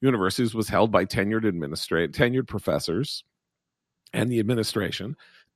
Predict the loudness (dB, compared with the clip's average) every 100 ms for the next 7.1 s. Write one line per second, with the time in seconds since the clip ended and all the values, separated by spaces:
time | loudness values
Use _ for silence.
0 | 6 8 8 4 -2 -6 -4 -4 4 6
1 | 6 4 -2 -2 2 2 0 -2 -6 2
2 | 4 6 4 2 4 2 0 0 0 2
3 | 0 0 0 2 2 4 2 2 2 2
4 | 2 0 -2 0 -2 -2 -6 -8 -6 -4
5 | -6 -10 _ -20 _ -14 0 2 2 -2
6 | -2 -2 0 -2 -2 -2 -2 -2 -4 -6